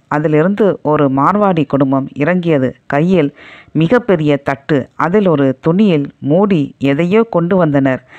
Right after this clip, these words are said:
பெரியவா முன் அதை வைத்துவிட்டு கைகூப்பி நின்றனர். "என்னது?" சைகையாலேயே கேட்டார். அனைத்தும் அறிந்த அந்த ஆதி மூலம்,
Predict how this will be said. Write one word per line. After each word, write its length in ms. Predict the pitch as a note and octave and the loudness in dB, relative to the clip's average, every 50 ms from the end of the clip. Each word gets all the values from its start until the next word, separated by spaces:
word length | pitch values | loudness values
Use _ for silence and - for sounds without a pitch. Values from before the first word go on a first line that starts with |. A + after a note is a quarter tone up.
| - - - - - _ - | -20 -20 -20 -20 -20 _ -2
பெரியவா 420 | G3 G#3+ A#3 A#3+ A#3+ A3+ G#3+ F3+ | 0 2 4 4 4 4 2 2
முன் 260 | D#3+ D3+ D3 D3 D3 - | 2 0 0 0 -2 -2
அதை 280 | - - D3+ D3 D3+ C#3+ | -4 -4 -2 0 0 0
வைத்துவிட்டு 680 | B2+ C3+ D#3 F3+ - A#3 G3+ F3+ D#3 C3+ - D3 C#3 C#3 - | 0 0 -2 0 0 0 0 0 0 0 0 -2 -2 -2 -2
கைகூப்பி 560 | - D#3+ F3+ G3+ G3 - G#3+ G3 - A3 G#3+ | -2 0 0 0 0 0 -2 0 2 0 2
நின்றனர். 520 | F#3+ E3+ D#3 C#3+ D3 D3 C#3+ C#3 C3 - - - - - - _ _ | 2 2 0 0 0 0 0 0 -2 -6 -8 -16 -20 -20 -20 _ _
"என்னது?" 540 | C#3+ D#3 F3 G3+ A3+ A#3 G#3 F#3 F3+ F3 F3 - _ - - - _ _ _ _ _ _ _ - | -2 0 2 4 2 4 2 2 0 0 -2 -6 _ -20 -20 -20 _ _ _ _ _ _ _ -2
சைகையாலேயே 800 | - E3+ F3 F3+ - A#3+ A#3 G#3+ G3 F3 E3 D#3+ D#3+ D#3 E3 F3+ | 0 0 0 0 2 2 2 4 2 2 2 2 2 2 2 0
கேட்டார். 560 | F3 - D#3 C#3 B2 - C#3+ C3+ C3 - - _ | 0 0 -2 -2 -2 -2 -2 -2 -4 -6 -8 _
அனைத்தும் 640 | - C#3 D3+ F3 G3+ G#3 G3 _ - E3+ D#3+ D3+ - | -2 -2 0 0 0 -2 -2 _ -2 -2 -2 -2 -2
அறிந்த 420 | - D3 D#3 F3 E3+ D#3+ D#3+ D3+ | -2 -2 0 0 -2 0 -2 -2
அந்த 280 | C#3 C3+ C#3 C3 C3+ B2+ | 0 0 -2 -2 -2 -2
ஆதி 380 | - - C#3 D3+ E3+ F3 F#3 F3 | -2 0 0 0 0 0 0 0
மூலம், 400 | D#3 C#3+ C3 C3 B2+ B2+ A#2+ | 2 0 0 0 0 -2 -4